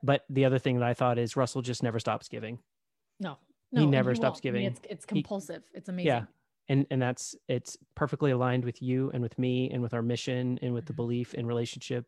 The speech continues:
Speaker 1: formation and relationship building. So, Holly, I know how busy you are. You're busier than you were when I asked you to do this, and you
Speaker 2: <laughs>
Speaker 1: agreed, and yet you didn't cancel on me. You were able to keep this.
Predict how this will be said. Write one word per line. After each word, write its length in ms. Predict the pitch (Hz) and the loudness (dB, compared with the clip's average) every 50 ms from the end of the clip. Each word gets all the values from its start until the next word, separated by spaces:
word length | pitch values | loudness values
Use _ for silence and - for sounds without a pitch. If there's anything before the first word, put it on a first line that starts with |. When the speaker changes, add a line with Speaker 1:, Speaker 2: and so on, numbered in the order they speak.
| _ _ | _ _
Speaker 1:
formation 720 | - - 120 120 120 123 117 - - 131 127 123 127 - - | -4 0 0 2 2 2 0 0 -2 -2 0 0 0 -2 -2
and 340 | - 113 107 107 110 110 - - | -2 -2 -2 -2 -4 -4 -6 -6
relationship 540 | 127 120 120 113 - - 120 113 - - - | -2 -2 -2 -2 -2 -4 -4 -4 -6 -6 -2
building. 420 | - 127 120 120 131 127 123 123 117 | -2 -2 0 0 0 0 0 -2 -2
So, 400 | - - 127 113 113 113 117 - _ - | -4 -2 -2 0 0 -2 -2 -4 _ -12
Holly, 440 | - - 160 147 143 147 143 143 - | -4 0 4 4 6 6 4 2 2
I 360 | 135 135 139 151 156 160 156 139 | 2 2 4 4 2 2 0 2
know 240 | 135 135 135 139 135 | 4 4 6 6 4
how 220 | 117 - 123 120 | 2 2 0 0
busy 260 | 117 120 113 - 123 | 0 0 -2 -2 -2
you 140 | 120 113 113 | -2 0 2
are. 280 | 113 120 123 139 147 143 - - | 2 2 2 2 0 -4 -6 -2
You're 160 | 123 135 131 | 0 0 0
busier 480 | 117 - 143 139 135 151 160 156 151 143 | 2 2 2 2 4 4 6 6 6 8
than 120 | 143 139 | 8 6
you 140 | 135 131 127 | 6 6 4
were 300 | 120 127 127 135 147 147 | 4 4 4 4 4 4
when 120 | 135 135 | 4 2
I 140 | 135 123 123 | 2 2 2
asked 380 | 120 113 110 113 - - - 139 | 0 0 -2 -4 -4 -6 -4 -2
you 60 | 135 | 0
to 100 | 120 127 | 0 0
do 180 | 110 120 123 120 | -2 0 -2 0
this, 300 | 117 151 165 175 - - - | 2 2 2 2 0 -4 -4
and 180 | 139 127 120 120 | -2 0 2 2
you 140 | 120 117 117 | 2 0 0
Speaker 2:
<laughs> 60 | 117 110 | -2 -4
Speaker 1:
agreed, 520 | - 127 120 127 127 135 160 180 180 190 _ - | -4 -2 -2 0 2 2 2 2 2 0 _ 2
and 180 | 139 139 139 131 | 4 4 6 6
yet 220 | 131 127 - - | 6 4 2 0
you 400 | 147 139 131 131 131 131 127 127 131 - | 0 2 4 4 4 4 2 0 2 2
didn't 240 | 143 143 165 185 | 4 6 6 4
cancel 380 | - - 139 135 135 - 143 131 | 4 4 2 2 2 2 2 4
on 120 | 127 127 | 4 6
me. 160 | 135 147 165 170 | 6 6 4 4
You 160 | 147 139 135 | 4 2 2
were 160 | 135 135 - | 0 0 0
able 280 | - 135 127 131 156 151 | 0 0 2 4 4 2
to 80 | 151 147 | 2 0
keep 240 | - - 135 - | -2 -6 -6 -2
this. 200 | - 139 139 - | -2 -2 -2 -2